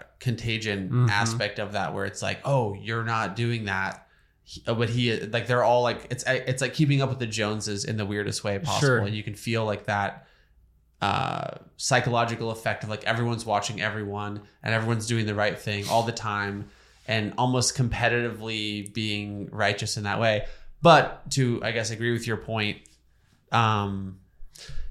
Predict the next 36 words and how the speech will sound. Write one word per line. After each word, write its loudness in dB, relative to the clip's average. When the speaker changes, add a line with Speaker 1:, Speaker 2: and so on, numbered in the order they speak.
Speaker 1:
you, 0
I, -2
I 0
don't 2
know 0
that -2
it's -4
really -2
transformative. -6
Speaker 2:
Yeah. 8
And 2
I, 10
I 6
don't, 4
you 6
know, 8
it's 4
hard 2
to, 8
like, 2
when 8
I 10
look 6
at 0
that 4
too, 4
I'm 2
sure 4
their 6
perspective, 2
'cause 2
I, 6
you 0
know, 4
when 4
you, 8